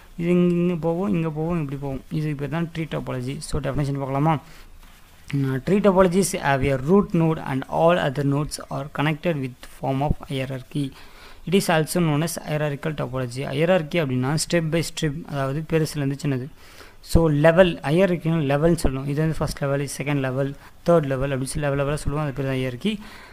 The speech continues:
So இதுலேருந்து ரூ-, ரூட் நோடுன்றது கண்டிப்பா ஒண்ணே ஒண்ணு தான் இருக்கும், ஒண்ணே ஒண்ணு. அது அதோட சில்ட்ரன்ஸில் இருக்கிற சில்ட்ரன் நோட்ஸ் அப்படின்னு சொல்றாங்க. So நெக்ஸ்ட் வந்து அதோட அட்வான்டேஜ் என்னன்னா,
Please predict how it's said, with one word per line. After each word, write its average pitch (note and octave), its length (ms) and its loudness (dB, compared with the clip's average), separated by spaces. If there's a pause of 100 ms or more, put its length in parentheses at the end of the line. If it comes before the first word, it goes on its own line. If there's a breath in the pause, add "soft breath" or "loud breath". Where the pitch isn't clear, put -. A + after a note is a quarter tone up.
(180 loud breath)
So G3+ 80 10 (160)
இதுலேருந்து F#3+ 400 6
ரூ-, A3 340 2
ரூட் G#3 220 0
நோடுன்றது F#3+ 440 2
கண்டிப்பா D#3+ 260 4 (100)
ஒண்ணே F3 280 6
ஒண்ணு E3 180 4
தான் D3+ 120 0
இருக்கும், - 300 -10
ஒண்ணே D3+ 180 0
ஒண்ணு. C#3 160 -4
அது D#3 120 0 (260)
அதோட D#3 280 2
சில்ட்ரன்ஸில் E3+ 440 0
இருக்கிற C#3 240 -6
சில்ட்ரன் D3 260 -4
நோட்ஸ் C3 240 -6
அப்படின்னு C#3 280 -6
சொல்றாங்க. B2+ 260 -4 (640 loud breath)
So D#3 200 0
நெக்ஸ்ட் D#3 300 -6 (100)
வந்து D3+ 240 0
அதோட C#3 240 -2
அட்வான்டேஜ் D#3+ 380 0
என்னன்னா, C#3 240 -2